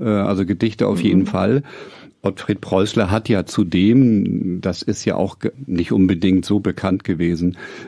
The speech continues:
Speaker 1: als Lyriker begonnen. Auch darauf kommen wir ja vielleicht noch zu sprechen, also nämlich, äh, die Prager Sonette, das ist das erste,
Speaker 2: Das,
Speaker 1: was
Speaker 2: ja.
Speaker 1: er, was er da,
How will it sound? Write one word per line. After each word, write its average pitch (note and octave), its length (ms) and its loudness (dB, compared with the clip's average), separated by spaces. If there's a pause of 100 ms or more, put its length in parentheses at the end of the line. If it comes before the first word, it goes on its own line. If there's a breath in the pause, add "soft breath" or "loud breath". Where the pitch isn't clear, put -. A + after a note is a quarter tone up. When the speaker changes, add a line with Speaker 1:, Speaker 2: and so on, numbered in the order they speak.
(120)
Speaker 1:
als F2 240 -2
Lyriker F#2+ 640 2
begonnen. G#2 760 0 (100)
Auch G2 140 -4
darauf G2 280 -2
kommen G#2+ 220 2
wir G#2 80 4
ja G2+ 80 -2
vielleicht F#2+ 300 -4
noch G2+ 260 -4
zu - 120 -4
sprechen, G2 440 -2
also F#2+ 200 -2
nämlich, F2+ 520 -2
äh, F2+ 240 -2 (680 loud breath)
die F2+ 120 0
Prager G2+ 460 0
Sonette, F#2+ 720 2
das F#2+ 240 -6
ist F#2+ 180 -6
das F#2 140 -4
erste, G2 420 -2
Speaker 2:
Das, F#2+ 420 0
Speaker 1:
was F#2+ 200 -2
Speaker 2:
ja. - 60 -4
Speaker 1:
er, F#2 440 0
was G#2+ 380 -6
er F#2 240 0
da, F2+ 320 0